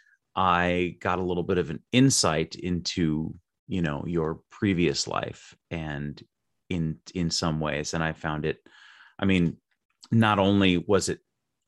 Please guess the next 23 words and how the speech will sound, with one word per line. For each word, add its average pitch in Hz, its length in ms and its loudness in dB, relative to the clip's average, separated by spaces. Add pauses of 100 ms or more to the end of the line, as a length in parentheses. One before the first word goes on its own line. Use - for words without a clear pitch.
engaging 87 800 2 (260)
as 85 160 -4
a 78 80 0
piece, - 540 -4 (180)
as 85 140 -8
a - 100 -4 (180)
piece 101 200 -8
of - 80 -16
work, 98 420 -2 (320)
um, 80 340 -4
but 76 280 -4
it 90 100 -6
was, 80 340 -6
it 82 60 -6
was 82 160 -4
interesting 92 460 -2
nonetheless. 82 480 0
And 80 100 -4
I 76 220 -4 (100)
really 82 220 -4
connected 82 360 -4
with 78 200 -4
it - 160 -2